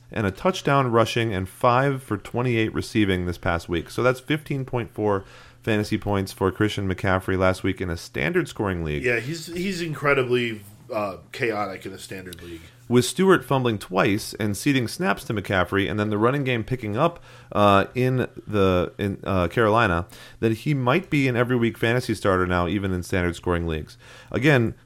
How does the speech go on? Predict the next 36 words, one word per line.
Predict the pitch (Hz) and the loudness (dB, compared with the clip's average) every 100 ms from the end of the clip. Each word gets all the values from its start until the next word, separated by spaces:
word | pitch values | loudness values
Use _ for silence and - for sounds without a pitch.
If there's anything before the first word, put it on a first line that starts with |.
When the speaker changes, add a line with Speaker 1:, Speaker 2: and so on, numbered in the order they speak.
| - | 2
Speaker 1:
the | 123 | 6
reason | 151 156 143 | 6 6 6
that | 131 | 4
we | 127 | 4
do | 117 127 139 | 4 4 6
this | 113 - | 6 6
and | 110 | 2
the, | 101 - | 2 2
and | 101 | 0
the | 92 | 4
purpose | 139 147 131 | 4 4 0
of | 117 | 0
the | 104 110 | 2 2
exercise | 123 110 - 98 90 87 | 2 -2 2 4 4 0
is | 101 - | -6 -2
to | 110 98 | 2 2
identify | 95 113 127 127 110 104 98 | 2 2 2 2 4 4 4
those | 101 101 | 0 -2
people | - 110 107 104 | 0 -4 -2 0
that | 101 95 - | 2 2 2
are | 92 | 0
going | 90 104 117 | 0 -2 -2
to | 110 | -2
be | 101 76 | -2 0
every | 95 104 | 0 0
week | 101 92 | 0 -2
fantasy | 104 98 95 | -2 -2 -4
starters | 92 98 90 82 | -4 0 0 0
before | 87 - 98 95 | -6 -2 -2 0
they | 90 - | -2 -2
are. | 90 87 - - - - - - | 0 0 -2 -12 -20 -20 -20 -6
Um, | 92 92 87 85 - | 0 2 2 0 -6
so | - 113 | -2 0
for | 117 | 0
Christian | 113 143 - 127 | 0 0 0 -4
McCaffrey, | 104 123 123 131 98 95 | -4 0 0 2 0 0